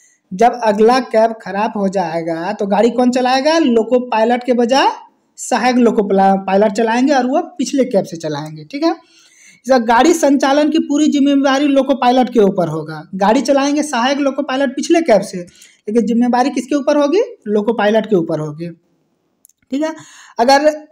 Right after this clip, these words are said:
अगला कैप खराब हो जाता है तो गाड़ी की चाल क्या हो जाएगी, घटकर चालीस किलोमीटर, अधिकतम चालीस किलोमीटर से के स्पीड से ही गाड़ी चलाया जा सकता है, ठीक है।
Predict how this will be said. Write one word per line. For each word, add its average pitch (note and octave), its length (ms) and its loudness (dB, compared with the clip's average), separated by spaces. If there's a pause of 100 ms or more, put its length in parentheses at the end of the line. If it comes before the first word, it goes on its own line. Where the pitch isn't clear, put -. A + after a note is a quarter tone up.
(320)
अगला C#4+ 320 4 (560)
कैप C#4 220 2
खराब C4+ 340 0
हो B3+ 100 2
जाता A3 380 2
है A#3 220 2
तो B3 140 -2
गाड़ी A#3 240 4
की B3+ 120 -2
चाल C4+ 260 0
क्या C#4 140 0
हो C4 140 2
जाएगी, C#4 280 0
घटकर A#3+ 480 0
चालीस A#3 340 0
किलोमीटर, G3 520 -2 (120)
अधिकतम B3 440 0
चालीस B3+ 300 -2
किलोमीटर B3 500 0
से A#3+ 320 2 (220)
के A3 160 2
स्पीड A3 220 -6
से A3+ 100 -4
ही A3 120 -2
गाड़ी G#3+ 280 0
चलाया E3+ 300 -2
जा D#3 140 -4
सकता D#3+ 340 -18
है, D#3+ 220 -14 (480)
ठीक C4 120 -6
है। E4+ 80 -4